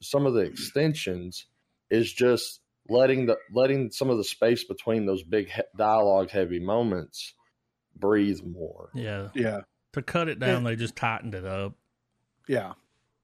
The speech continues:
Speaker 3: And there's little things like whenever, you know, whenever they're leaving, uh, after Frodo's like, you know, "I'll take the ring."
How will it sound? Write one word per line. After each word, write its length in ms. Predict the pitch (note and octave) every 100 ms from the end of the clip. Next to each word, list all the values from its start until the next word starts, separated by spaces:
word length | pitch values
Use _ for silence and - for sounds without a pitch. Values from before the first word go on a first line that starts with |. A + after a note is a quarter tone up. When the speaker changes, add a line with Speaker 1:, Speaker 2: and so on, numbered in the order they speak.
| _
Speaker 3:
And 160 | E3 F#3
there's 220 | F3+ D#3
little 220 | E3+ D#3+
things 320 | - C#3 B2+
like 220 | B2+ A#2+ C#3+
whenever, 520 | C#3+ C#3 C#3 C3 - _ _ _ _ _ -
you 120 | C#3+
know, 260 | D3 C3+ -
whenever 420 | C#3 C#3+ D3+ D#3
they're 240 | D3 C#3 C3
leaving, 600 | B2 C3+ B2 A2+ G#2+ G#2+ _ _ -
uh, 260 | A#2+ A2+ -
after 340 | C3+ C#3 C#3+
Frodo's 440 | C3 C3 B2 A#2+ A2+
like, 220 | A2 -
you 60 | A2+
know, 140 | G#2+
"I'll 220 | A2+ B2
take 260 | - A#2 -
the 80 | G#2
ring." 360 | G2+ G2 G2